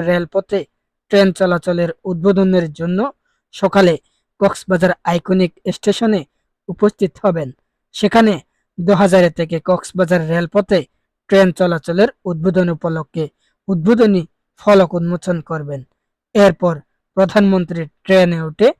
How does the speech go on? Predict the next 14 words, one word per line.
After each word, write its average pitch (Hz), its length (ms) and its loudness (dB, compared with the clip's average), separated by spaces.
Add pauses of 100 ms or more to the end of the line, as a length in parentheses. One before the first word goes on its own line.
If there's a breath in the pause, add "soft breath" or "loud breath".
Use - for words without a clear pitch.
(420)
এই 202 200 6 (400)
রেলপথ 185 480 2 (500)
উদ্বোধন 190 400 2
করবেন। 151 380 -8 (1800 loud breath)
পরবর্তীতে 208 580 2 (160)
স্টেশন 208 340 0 (140)
চত্বরে 214 480 0 (400)
সুধী 190 320 -2
সমাবেশে 180 600 -4 (460)
প্রধান 190 320 2
অতিথি 202 440 0 (460)
হিসেবে 180 380 2 (320)
বক্তব্য 175 520 -6
দেবেন। 143 300 -4